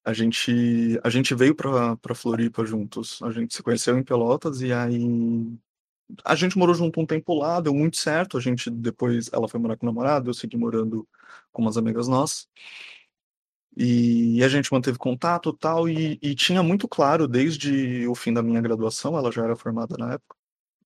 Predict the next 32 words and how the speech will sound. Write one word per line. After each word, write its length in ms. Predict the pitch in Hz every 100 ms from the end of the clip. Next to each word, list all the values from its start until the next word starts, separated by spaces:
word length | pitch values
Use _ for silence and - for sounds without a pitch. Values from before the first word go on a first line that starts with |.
| _ -
mas 220 | 127 123
desde 240 | 131 143 -
que 60 |
eu 60 | 147
me 120 | 147
formei 400 | - 156 139 135
eu 80 | 143
já 140 | 151
tinha 180 | 147 151
muito 220 | 143 147
claro 260 | - 139 147
que, 140 | -
meu, 140 | 143 117
eu 60 |
acho 120 | 117 -
que 80 |
a 40 | 120
gente 180 | 127 127
devia 180 | 127
morar 220 | 127 127 139
junto. 280 | 123 113 _ _ _ _ _ _ _ _ _ _ _ _ _ _ _ _
E 120 | - 175
aí, 500 | 190 190 196 202 185 - _ _ _ _ _ -
pã, 180 | 170 135 - -
né, 260 | 151 175 196 147 139 123 -
a, 100 | 120
a 40 |
vida 240 | 123 135
nos 200 | 151 147
trouxe 360 | - 143 143 151
a 40 |
Floripa. 560 | - 160 135 107 -